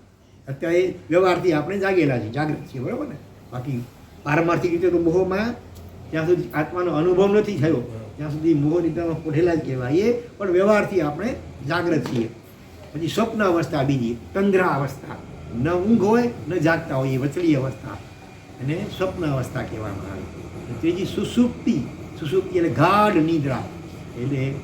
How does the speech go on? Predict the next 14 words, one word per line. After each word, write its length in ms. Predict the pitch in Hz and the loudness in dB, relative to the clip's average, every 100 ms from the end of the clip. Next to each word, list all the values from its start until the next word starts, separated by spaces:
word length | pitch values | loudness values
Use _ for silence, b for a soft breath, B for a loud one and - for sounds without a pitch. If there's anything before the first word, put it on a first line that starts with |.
| - - | -12 -8
એમાં 140 | 143 | -4
સ્વપ્ન 320 | 147 175 180 190 | 0 0 0 -2
પણ 220 | 160 139 | 0 0
હોય 120 | 120 | 0
પછી. 300 | 104 101 101 - B B B B B - - - - - - - 156 | -2 -6 -8 -8 B B B B B -6 -8 -6 -6 -6 -6 -4 2
તો 100 | 208 | 4
આપણે 560 | 190 190 214 226 220 190 | 4 4 2 0 0 -2
આ 100 | 202 | -2
ત્રણ 260 | 196 226 | 2 4
અવસ્થાના 440 | 220 208 - 202 185 | 4 2 0 -2 0
અનુભવી 480 | 190 185 165 143 | 2 6 8 6
છીએ, 160 | - 156 | 4 2
બરોબર 300 | 131 196 240 | 0 0 -2
બધા? 300 | - 147 120 | -2 -2 -4